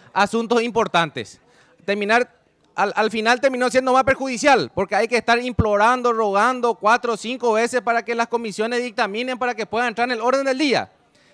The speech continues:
Entonces la solución terminó siendo un peor problema. Y esto es la misma cosa. Eh, queremos nosotros mismos, eh, trancar, eh, nuestro funcionamiento cuando acá lo que tenemos que hacer es una cuestión muy sencilla.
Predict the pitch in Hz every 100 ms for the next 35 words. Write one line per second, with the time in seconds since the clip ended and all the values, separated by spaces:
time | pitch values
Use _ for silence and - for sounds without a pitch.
0 | _ 202 214 226 233 254 254 254 262 233
1 | 269 285 285 254 254 240 247 247 247 226
2 | 220 233 247 214 190 160 120 98 _ _
3 | _ _ - 196 233 247 254 269 294 277
4 | 320 285 175 104 _ _ _ _ _ 160
5 | 165 160 156 143 180 202 247 262 240 254
6 | 269 240 277 294 233 254 - - _ _
7 | _ _ - 170 165 - 202 185 - 254
8 | 269 151 113 _ _ _ _ - 190 196
9 | 220 285 269 269 269 233 226 262 226 247
10 | 269 254 254 254 240 220 240 262 262 247
11 | 233 254 262 240 233 247 247 240 247 254
12 | 269 269 247 320 302 202 123